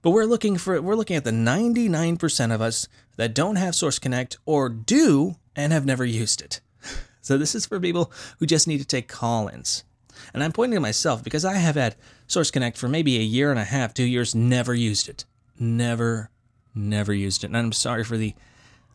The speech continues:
sirens out there. It is now, in New York City, it is now, I wanna say ten degrees. So every, every car out there is riding on the ice 'cause of the polar vortex.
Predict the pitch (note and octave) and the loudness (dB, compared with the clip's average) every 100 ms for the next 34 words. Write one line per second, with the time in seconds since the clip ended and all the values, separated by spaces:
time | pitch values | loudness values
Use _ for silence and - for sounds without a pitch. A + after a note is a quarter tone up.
0 | - - - C3+ C#3+ A#2+ A2 A2 F#2+ A2 | -6 0 2 2 4 4 4 2 0 0
1 | G#2 B2+ B2+ B2+ A#2 A2+ G#2+ - B2 B2 | 2 2 0 -2 -2 0 0 0 0 0
2 | A#2+ A#2 - B2 C3 B2 A2+ - C#3 A2+ | 0 -2 0 4 4 4 0 -2 0 2
3 | G#2 G2+ G#2+ G#2 G2+ F#2 _ _ _ - | 2 0 -2 -2 -2 -6 _ _ _ -4
4 | A2 A2 G#2+ - - D3 C3+ C3 C3 A#2+ | 0 0 -2 -4 -2 0 0 0 0 -2
5 | G#2+ C#3 - _ _ _ _ _ _ _ | -2 -4 -6 _ _ _ _ _ _ _
6 | - - B2 A2 A2 - - A#2+ A#2 A#2 | -12 -6 -2 0 -2 -6 -8 -6 -2 -2
7 | A2 - _ _ _ _ _ - B2 B2 | -2 -8 _ _ _ _ _ -6 -4 0
8 | B2 A#2 - B2 B2+ B2 A#2+ B2 B2 G#2+ | 0 -2 -2 0 0 0 0 0 0 -2
9 | G2+ A2+ C3 C3+ C#3 C#3 C#3+ G3+ A3 - | -2 0 0 0 -2 0 0 0 2 2
10 | - - - _ _ _ _ _ - A2+ | 0 -4 -20 _ _ _ _ _ -6 -2
11 | B2 A#2+ - D#3+ G3 G3 D#3+ G#3+ F3+ A3+ | 0 -2 0 0 2 0 0 0 0 -2
12 | A#3 - - | -2 -4 -4